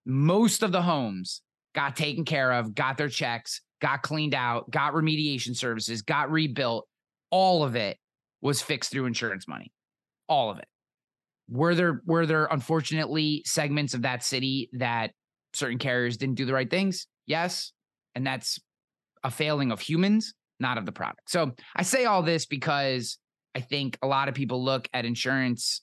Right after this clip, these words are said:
Um, again, I'm happy to talk about the entrepreneurial side. I'm happy to talk about other stuff that I do. Uh, I know we're kind of focused on this. Um, this is, like, kind of my day job, I guess you could say. Um, but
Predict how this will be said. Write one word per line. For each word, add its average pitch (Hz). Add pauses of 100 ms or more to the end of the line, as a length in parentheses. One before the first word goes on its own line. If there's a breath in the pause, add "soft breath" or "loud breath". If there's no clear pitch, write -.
Um, 110
again, 123
I'm 135
happy 151
to 131
talk 147
about 127
the 127
entrepreneurial 147
side. 143
I'm 127
happy 127
to 123
talk 120
about 110 (120)
other 120
stuff 120
that 117
I 113
do. 110
Uh, -
I 104
know 113
we're 101
kind 101
of 101
focused 104
on 98
this. 104 (400 loud breath)
Um, 110
this 131
is, 127
like, 113
kind 117
of 107
my 101
day 110
job, 92
I 95
guess 95
you -
could 92
say. 85
Um, 107
but 127